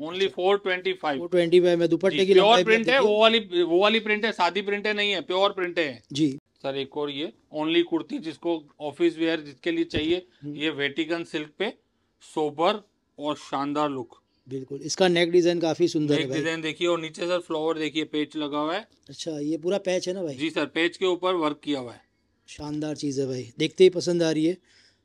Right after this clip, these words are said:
Speaker 2: पाकिस्तानी कॉन्सेप्ट हम
Speaker 1: जी,
Speaker 2: कहेंगे।
Speaker 1: पाकिस्तानी कॉन्सेप्ट, सबने टू पीस बनाया, थ्री पीस बनाया सर। only कुर्ती भी तो चाहिए कस्टमर को।
Speaker 2: बिल्कुल, तो only
Speaker 1: जी।
Speaker 2: कुर्तीज भी यहाँ पे आपको मिल जाएगी। ये लेना रहेगा set to set आपको।
Speaker 1: Set to set,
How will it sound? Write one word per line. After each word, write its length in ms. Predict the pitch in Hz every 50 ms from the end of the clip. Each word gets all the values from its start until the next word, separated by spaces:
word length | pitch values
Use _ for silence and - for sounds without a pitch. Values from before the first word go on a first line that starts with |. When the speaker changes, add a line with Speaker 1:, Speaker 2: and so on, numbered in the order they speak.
| _ -
Speaker 2:
पाकिस्तानी 460 | 170 175 175 226 220 - 220 220 220
कॉन्सेप्ट 380 | 220 202 196 185 165 190 175 185
हम 60 | 180
Speaker 1:
जी, 60 | 175
Speaker 2:
कहेंगे। 300 | 165 156 151 165 160 185
Speaker 1:
पाकिस्तानी 420 | 226 - 196 208 190 208 208 214
कॉन्सेप्ट, 400 | 196 196 185 185 185 208 220 214
सबने 260 | - 202 180 180 202 208
टू 160 | 202 202 190
पीस 160 | 190 208 196
बनाया, 280 | 185 190 190 190 185 175
थ्री 200 | - 175 190 185
पीस 160 | 190 190 175
बनाया 280 | 170 175 175 170 165
सर। 220 | 147 170 170 170 156 - 151 151 151 160 151 147
only 220 | 156 160 170 180
कुर्ती 320 | 185 165 165 151 - 175 180
भी 100 | 175 180
तो 120 | 185 190
चाहिए 300 | 180 - 175 170 190 220
कस्टमर 400 | 214 196 170 - - 170 160 151
को। 140 | 139 135 135
Speaker 2:
बिल्कुल, 420 | 147 151 151 143 143 165 180 202
तो 140 | 185 - 175
only 160 | 165 165 170
Speaker 1:
जी। 80 | 175 185
Speaker 2:
कुर्तीज 380 | - - 170 143 - 185 165 160
भी 100 | 175 180
यहाँ 140 | 170 165
पे 80 | 151 165
आपको 180 | 156 - - 165
मिल 180 | 156 156 160
जाएगी। 420 | 151 156 156 156 151 175 202 214 -
ये 100 | 160 170
लेना 240 | 175 180 175 185 190
रहेगा 200 | 190 185 180 202
set 200 | 202 - 190 175 - _ -
to 80 | 202 156
set 140 | 185 190 175
आपको। 340 | 170 143 - - 196 240 277
Speaker 1:
Set 100 | 190 190 190 226
to 100 | 214 196
set, 160 | - 170 147